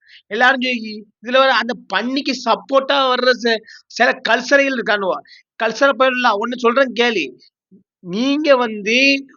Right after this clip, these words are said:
முதல்ல வந்து நீங்க புத்தி இருக்கான்னு பாருங்க முதல்ல உங்களுக்கு. உங்களுக்கு அறிவு இருக்கான்னு பாருங்க.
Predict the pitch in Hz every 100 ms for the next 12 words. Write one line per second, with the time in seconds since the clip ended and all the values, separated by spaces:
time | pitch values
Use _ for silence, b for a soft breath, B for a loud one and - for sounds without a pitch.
0 | _ 170 233 262 269 240 226 262 214 247
1 | 269 - 240 262 - 311 - 285 277 233
2 | 208 208 180 175 151 147 139 123 _ b
3 | _ 180 240 262 240 175 226 - 311 202
4 | 269 254 214 196 190 143